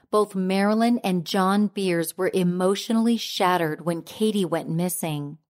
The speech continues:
The neglectful mother was depicted in countless news articles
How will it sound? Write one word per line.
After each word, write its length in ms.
The 80
neglectful 800
mother 360
was 200
depicted 520
in 160
countless 680
news 340
articles 600